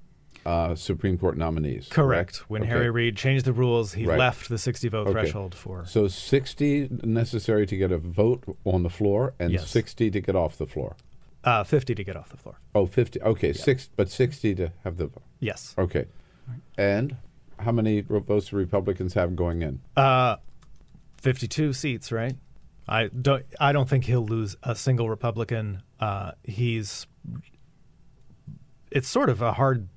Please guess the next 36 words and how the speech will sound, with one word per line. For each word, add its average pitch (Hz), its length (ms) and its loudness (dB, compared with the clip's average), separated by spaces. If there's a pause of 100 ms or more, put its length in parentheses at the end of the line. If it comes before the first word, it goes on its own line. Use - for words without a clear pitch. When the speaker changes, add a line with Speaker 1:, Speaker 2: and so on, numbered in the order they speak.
Speaker 2:
circle 127 320 0
to 107 100 -4
square, 151 380 0
or 101 40 -6
square 101 220 -8
a 95 80 -8
circle, 107 340 -8
but, 98 260 -8
uh, 95 300 -4 (180)
Speaker 1:
Yeah. 110 60 2 (260)
<laughs> - 280 -12
Speaker 2:
he 151 140 6
appeals 175 360 2
to 151 140 4
pretty 165 180 0
much 147 140 2
the 143 80 0
whole 139 80 2
Republican 131 340 -2
Party. - 280 -6 (260)
You 117 80 -2
know, 113 200 0
the 107 200 -2 (280)
establishment 123 540 0
people 120 460 -2 (380)
who 107 600 -4
maybe 110 260 -2
weren't 110 320 -4
wild 107 280 0
about 107 200 -2
Trump 135 360 0 (760)
love 104 220 0
him. 110 360 -4 (180)
Trump 110 280 -2
obviously 104 600 -2
has 92 260 -10